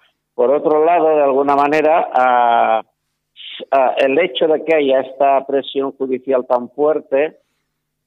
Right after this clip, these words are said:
no permite al independentismo hacer autocrítica. Porque cuando se vendía la independencia como una cosa de pasado mañana, a-,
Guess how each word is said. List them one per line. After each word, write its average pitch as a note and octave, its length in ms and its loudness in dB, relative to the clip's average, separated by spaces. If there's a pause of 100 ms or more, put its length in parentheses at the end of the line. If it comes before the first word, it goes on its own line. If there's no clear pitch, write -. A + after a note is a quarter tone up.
(120)
no C#3 280 -2
permite D3 640 0
al B2 100 0
independentismo A#2+ 920 -4
hacer C3+ 200 -2
autocrítica. A2 920 -6 (880)
Porque A2+ 300 -2
cuando A2 280 -2
se A#2+ 120 -2
vendía A#2 400 -2
la D3 80 0
independencia C3+ 640 -2
como A#2 160 -4
una B2 160 -6
cosa B2+ 240 -4
de B2 100 0
pasado A#2+ 380 -4
mañana, B2+ 580 -6 (880)
a-, A#2 360 2